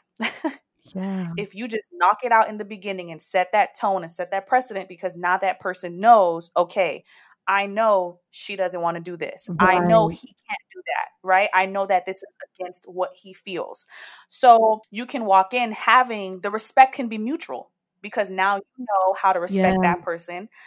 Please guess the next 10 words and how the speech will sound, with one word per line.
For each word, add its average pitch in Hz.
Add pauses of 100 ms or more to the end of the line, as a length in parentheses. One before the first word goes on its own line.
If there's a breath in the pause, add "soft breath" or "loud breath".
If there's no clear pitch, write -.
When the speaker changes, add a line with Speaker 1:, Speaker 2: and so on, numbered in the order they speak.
(220 soft breath)
Speaker 1:
and 196
you 220
won't 190 (380 soft breath)
inadvertently 196 (280)
do 240
something 208
to 185
hurt 381
that 180
person 165